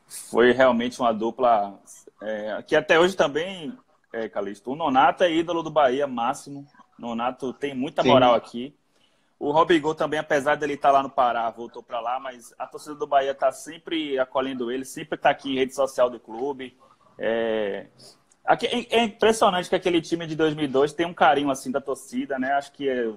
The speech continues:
Speaker 1: a gente acaba resgatando um pouco aqueles grandes jogadores, né?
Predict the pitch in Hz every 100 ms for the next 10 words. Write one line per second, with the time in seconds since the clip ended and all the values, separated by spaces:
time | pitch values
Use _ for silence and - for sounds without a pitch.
0 | 104 _ _ _ _ _ _ - 113 131
1 | 165 139 147 147 151 151 151 127 - 139
2 | 135 127 131 139 131 131 120 120 127 117
3 | 123 117 107 110 120 117 123 120